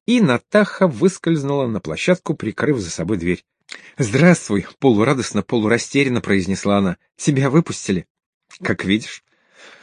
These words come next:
«Ой, как здорово, значит, у тебя всё хорошо?» «Отлично». «Я очень рада». «Я тоже». Наступила неизбежная пауза. Глаза Натахи бегали из стороны в сторону.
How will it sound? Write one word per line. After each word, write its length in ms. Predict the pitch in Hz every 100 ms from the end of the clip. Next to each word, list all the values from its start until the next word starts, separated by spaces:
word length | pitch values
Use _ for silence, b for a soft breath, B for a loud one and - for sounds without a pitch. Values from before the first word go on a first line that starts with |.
| b
«Ой, 160 | - 151
как 180 | - 131
здорово, 400 | 110 123 107 101
значит, 320 | 120 139 -
у 40 |
тебя 220 | 131 135 147
всё 160 | -
хорошо?» 360 | 147 147 - 175 - _ _ _ _ -
«Отлично». 640 | 131 - 98 85 - - - _ _ _ _ _ _ _ _ _ _ -
«Я 180 | 101 147
очень 260 | - 139
рада». 260 | 123 113 87 - _ -
«Я 160 | 98
тоже». 260 | 113 78 - _ _ _ _ _ b b b b
Наступила 580 | 127 - 156 226 202 185
неизбежная 680 | 131 127 95 113 110 107 107
пауза. 520 | - 80 65 67 - - b b b b b -
Глаза 300 | 139 175 233
Натахи 380 | 196 214 -
бегали 540 | 156 117 185 151 147 143
из 220 | - 117
стороны 420 | - 110 104 120
в 60 | -
сторону. 480 | - 117 107 98